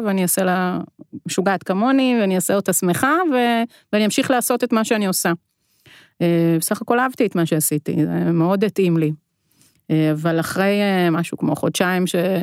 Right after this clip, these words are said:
שנשים ורופאים הבינו שזה קיים בשוק, אה, לא יכולתי להמשיך, אה, גם לעבוד וגם לייצר, זה היה כבר, אה, יותר מדי.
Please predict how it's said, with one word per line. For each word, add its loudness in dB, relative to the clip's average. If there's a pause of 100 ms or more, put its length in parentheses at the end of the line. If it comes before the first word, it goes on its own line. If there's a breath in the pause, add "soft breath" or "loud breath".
(840)
שנשים -2
ורופאים 0
הבינו 0
שזה 0
קיים 0
בשוק, -2
אה, 2 (1800 soft breath)
לא 2
יכולתי -2
להמשיך, -2
אה, 0
גם 0
לעבוד 0
וגם 0
לייצר, 0
זה 0
היה 0
כבר, -2
אה, 2
יותר 0
מדי. 0